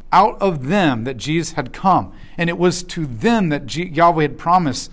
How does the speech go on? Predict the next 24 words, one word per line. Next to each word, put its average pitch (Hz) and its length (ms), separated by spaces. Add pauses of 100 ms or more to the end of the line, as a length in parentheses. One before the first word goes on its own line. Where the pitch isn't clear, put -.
(160)
to - 80
restore 160 440
them 151 140
one 117 160
day. 101 220 (320)
They 165 100
were 160 160
merely 190 400
in 208 140
time 165 400
out. - 400 (280)
One 156 280
day 202 100
the 196 140
Jewish 156 540
people 123 460 (200)
as 139 200
a 180 140
whole 135 220
would 123 160
come 127 200
back 135 220
to 175 100
Yahweh, 117 460